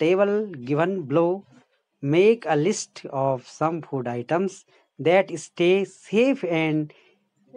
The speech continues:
edible for a long time। हम रोजाना अलग-अलग खाद्य पदार्थों का सेवन करते हैं। नीचे दी गई तालिका में कुछ खाद्य पदार्थों की सूची बनाइए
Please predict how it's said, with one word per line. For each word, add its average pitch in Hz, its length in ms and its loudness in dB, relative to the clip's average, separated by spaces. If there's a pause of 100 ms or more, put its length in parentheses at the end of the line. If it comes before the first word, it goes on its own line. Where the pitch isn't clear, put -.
(200)
edible 180 400 2
for 139 380 -2
a 131 100 -4
long 185 340 -2 (100)
time। 117 280 -8 (2500)
हम 147 220 -2 (540)
रोजाना 139 600 0 (300)
अलग-अलग 185 600 2 (240)
खाद्य 185 320 -2
पदार्थों 135 580 -4
का 123 180 -8
सेवन 127 420 -8
करते 131 440 -4
हैं। 135 260 -6 (640)
नीचे 185 400 2
दी 185 220 -2
गई 160 220 0
तालिका 139 560 -4
में 131 200 -4
कुछ 220 380 -6 (420)
खाद्य 190 340 0
पदार्थों 139 560 -2
की 127 200 -12
सूची 127 440 -12
बनाइए 131 600 -4